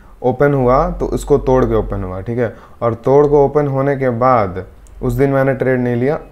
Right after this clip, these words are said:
उस दिन, उसके बाद देखा कि अगले दिन फिर इसको रीटेस्ट कर रहा है, ठीक है। अब रीटेस्ट कर रहा है यहाँ पे,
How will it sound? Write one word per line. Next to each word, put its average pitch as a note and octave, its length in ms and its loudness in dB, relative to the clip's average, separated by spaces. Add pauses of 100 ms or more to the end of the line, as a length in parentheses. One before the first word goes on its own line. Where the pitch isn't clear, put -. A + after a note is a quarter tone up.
उस A#2 200 -8
दिन, C#3 160 0
उसके - 360 -6
बाद B2+ 220 2
देखा B2+ 240 0
कि B2 100 -2
अगले A#2+ 380 0
दिन C3 200 0
फिर C3 140 -2
इसको C#3 240 2
रीटेस्ट B2+ 420 0
कर G#2 180 -4
रहा F#2 140 -8
है, F2+ 100 -12 (360)
ठीक A#2+ 100 -2
है। A2 200 -2 (320)
अब A#2 160 0
रीटेस्ट B2+ 480 2
कर C#3 140 4
रहा C3+ 160 4
है B2 60 2
यहाँ A#2 160 0
पे, D3 200 2